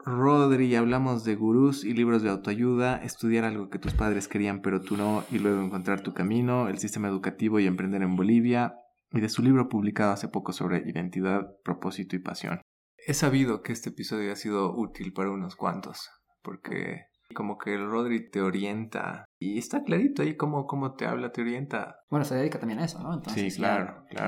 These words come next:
Speaker 2: debe estar adiestrado
Speaker 1: Sí, sí,
Speaker 2: en
Speaker 1: sí.
Speaker 2: cómo enfocar las cosas.
Speaker 1: Exacto.
Speaker 2: Algo que igual que les pasa a muchas personas. Él estudia algo que sus papás le dicen, y luego llega al mercado laboral y se siente así como un prisionero y dice, "No, fuck this shit, la vida no es así",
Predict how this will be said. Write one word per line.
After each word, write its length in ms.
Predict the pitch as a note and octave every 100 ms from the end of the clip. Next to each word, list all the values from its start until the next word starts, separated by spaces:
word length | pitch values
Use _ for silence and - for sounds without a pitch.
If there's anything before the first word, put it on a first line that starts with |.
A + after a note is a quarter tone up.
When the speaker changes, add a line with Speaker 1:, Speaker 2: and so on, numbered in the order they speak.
| G2
Speaker 2:
debe 40 |
estar 440 | G2 F#2+ F#2 - -
adiestrado 600 | F2 F#2 - - - -
Speaker 1:
Sí, 280 | - - F#2+
sí, 100 | -
Speaker 2:
en 60 |
Speaker 1:
sí. 80 | -
Speaker 2:
cómo 200 | G#3 G2
enfocar 360 | F#2+ - F3+ F3
las 140 | -
cosas. 280 | - - G2
Speaker 1:
Exacto. 540 | F#2+ - F2 - - - -
Speaker 2:
Algo 260 | - F3+ D#3+
que 100 | D3+
igual 420 | C#3+ E3 D#3+ C3+ - - - _
que 120 | C#3+
les 140 | B2+
pasa 180 | C3+ D3+
a 40 | C#3+
muchas 220 | E3 F3+
personas. 760 | B2+ A#2 C#3 B2+ - - - _ _ _ _ -
Él 160 | D3 C#3
estudia 440 | - - C3+ B2+
algo 220 | C3+ C3+
que 100 | C#3
sus 120 | A2 -
papás 280 | A2 A#2
le 80 | A2
dicen, 540 | A2+ C3+ - C#3+ D#3 E3 _ _ _ -
y 140 | C3
luego 260 | A#2+ A#2+ A2+
llega 200 | A#2 A2+
al 60 |
mercado 280 | G#2+ G2 A#2
laboral 480 | G#2+ G#2 G#2+ A#2+ A#2
y 120 | F2+
se 140 | -
siente 320 | G2+ G2+ G#2 F#3
así 200 | - -
como 160 | G2+
un 80 | G#2
prisionero 600 | - G#2 G2 A2 A2+ A#2
y 40 | G#2+
dice, 260 | G2 - -
"No, 300 | D2+ - - _ _ _ -
fuck 200 | - G2+
this 120 | F#2+
shit, 340 | - A#2+ C3 - _
la 140 | G#2 G2
vida 240 | A2 G#2+
no 100 | G2
es 80 | G2+
así", 360 | - F#2 C#3